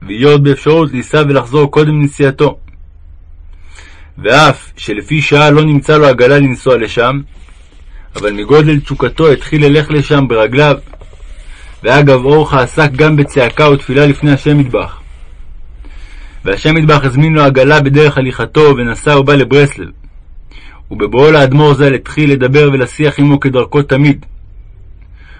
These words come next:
ובתוך שיחתו הקדושה יצא עמו לחוץ, והיה הולך ומדבר עמו עד שבאו על ההר, אשר מעבר לנחל העובר שם סמוך לביתו, ונכנס עמו בשיחה ארוכה מאוד.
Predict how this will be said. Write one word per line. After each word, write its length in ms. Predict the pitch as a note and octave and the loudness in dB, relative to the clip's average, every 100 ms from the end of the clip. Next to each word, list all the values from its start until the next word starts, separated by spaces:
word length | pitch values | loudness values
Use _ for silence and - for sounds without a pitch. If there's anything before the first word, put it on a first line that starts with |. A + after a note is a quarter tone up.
| - - | -20 -14
ובתוך 400 | F#2+ G2 D#3+ - | -10 -2 -2 -2
שיחתו 380 | D3 C#3 C3+ D3+ | -6 -4 0 0
הקדושה 420 | C#3 C#3 B2+ D3+ | 2 0 2 0
יצא 200 | C#3 D3+ | 2 0
עמו 240 | D3+ D3 | 2 2
לחוץ, 400 | C3+ B2+ D3+ C#3+ | 2 0 -2 -2
והיה 220 | A#2 A#2+ C#3+ | -2 0 2
הולך 300 | C#3 D3 C#3+ | 2 2 0
ומדבר 420 | C3+ A#2+ C3 C#3+ | 0 0 2 2
עמו 180 | C#3 C3 | 2 0
עד 100 | - | -2
שבאו 420 | A2 B2+ C#3+ C3 | -4 0 2 2
על 160 | A#2+ | 2
ההר, 340 | A#2+ C#3+ C3+ - | 0 0 0 -4
אשר 260 | G2+ A2+ | -8 -8
מעבר 440 | A2 A#2+ C#3+ C#3 C3+ | -4 0 0 2 0
לנחל 500 | A#2 A#2+ C#3+ C#3 C3 | 0 0 -2 0 0
העובר 360 | A2+ G#2+ C#3+ | 0 0 -2
שם 240 | C#3 C#3 B2 | -2 -4 -6
סמוך 380 | - A#2+ C#3 C3+ | -8 -2 -2 -2
לביתו, 480 | A#2 A2 C#3+ C#3+ - - - - - - - - | -4 -2 0 0 -2 -14 -14 -18 -20 -20 -20 -18
ונכנס 520 | - G#2+ - C#3+ D3+ D3 | -14 -12 -4 0 0 0
עמו 160 | D3 | -2
בשיחה 400 | C3 - - D3 | -2 -6 -6 0
ארוכה 340 | C#3 B2+ - C#3 | 0 0 0 2
מאוד. 340 | C#3 B2+ - | 2 0 -6